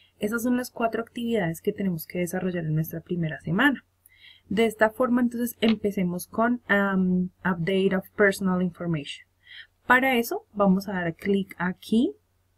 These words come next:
en Click Here to Download the Update of Personal Information, y aquí nos va a aparecer, se va a abrir otra pestaña automáticamente,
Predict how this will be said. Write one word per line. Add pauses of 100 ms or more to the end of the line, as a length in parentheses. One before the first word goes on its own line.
(800)
en
Click
Here
to
Download
the
Update
of (140)
Personal
Information, (840)
y
aquí
nos
va
a
aparecer, (1000)
se
va
a
abrir
otra
pestaña
automáticamente,